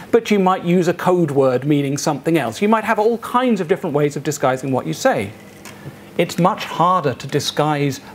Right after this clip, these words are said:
the metadata than it is to disguise the content. And that makes a big deal.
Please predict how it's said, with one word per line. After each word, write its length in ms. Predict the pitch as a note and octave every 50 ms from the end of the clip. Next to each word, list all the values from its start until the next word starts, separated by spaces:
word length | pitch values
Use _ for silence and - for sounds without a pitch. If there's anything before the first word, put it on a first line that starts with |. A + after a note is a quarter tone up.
| - -
the 80 | C3+
metadata 920 | B2+ C3+ D#3+ F#3 - - E3+ D3 D3+ C3+ A#2 A#2+ - - - C#3 C3+ C3+ - - - - - - - - - - - - - - C#3
than 80 | C#3+
it 100 | C3+ C3
is 160 | C#3 C3+ B2+
to 120 | - - B2+
disguise 580 | C3+ B2 - - C#3 B2+ B2 B2 B2 B2 - - - - - -
the 80 | - -
content. 720 | - - C#3+ C3+ A#2+ - - A2 F2+ G#2 - - - - - - - - - - - - - - - - - - - - - - - - - - - - - - - - - - - - -
And 120 | C#3+ E3
that 160 | G3+ A3 -
makes 260 | G3+ F#3+ G3 - -
a 20 | D3
big 220 | D#3 D#3+ C#3+ C3
deal. 240 | C#3+ B2 G2+ E2+